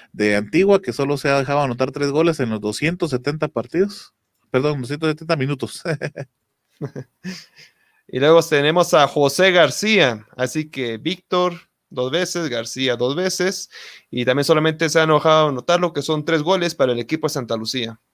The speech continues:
Speaker 1: También jugados doscientos setenta minutos, al igual que Kevin Moscoso, que está en cuarto lugar del equipo de Cobán Imperial, también tres goles nada más.
Speaker 2: Así es.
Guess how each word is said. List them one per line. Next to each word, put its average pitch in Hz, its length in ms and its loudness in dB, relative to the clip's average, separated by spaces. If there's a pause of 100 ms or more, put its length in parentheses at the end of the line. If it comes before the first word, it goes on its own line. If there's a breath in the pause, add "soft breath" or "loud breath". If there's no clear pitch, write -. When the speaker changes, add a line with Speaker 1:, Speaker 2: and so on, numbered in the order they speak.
(440 loud breath)
Speaker 1:
También 113 380 -2
jugados 131 420 2
doscientos 135 540 -4
setenta 135 680 -2 (300 loud breath)
minutos, 196 440 0
al 127 140 4
igual 143 240 2
que 151 100 -2
Kevin 160 340 0
Moscoso, 180 440 0
que 135 80 -8
está 135 160 -2
en 147 80 -4
cuarto 156 340 0
lugar 147 360 2
del 123 280 0
equipo 139 280 -6
de 131 40 -2
Cobán 131 280 2
Imperial, 147 460 2 (300 loud breath)
también 127 380 -4
tres 147 160 2
goles 143 280 4
nada 127 200 2
más. - 420 -8 (720)
Speaker 2:
Así 123 360 -4
es. 196 340 2